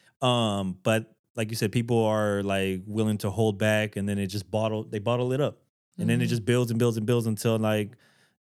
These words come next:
Speaker 1: now, like, homie at the, you know, at the workplace is like,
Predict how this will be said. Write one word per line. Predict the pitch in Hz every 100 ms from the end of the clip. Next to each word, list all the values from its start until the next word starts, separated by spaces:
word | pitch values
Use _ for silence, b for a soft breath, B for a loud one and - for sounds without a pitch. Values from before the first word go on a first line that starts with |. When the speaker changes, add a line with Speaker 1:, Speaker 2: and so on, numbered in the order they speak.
| _ _
Speaker 1:
now, | 120 120 117 117
like, | 113 113 113 110 101 _ _ _ _ _ _ -
homie | 139 131 127
at | 120
the, | 123 117 127
you | 120
know, | 110
at | 107
the | 117
workplace | 147 147 143 127 123
is | 120 110
like, | 117 113 110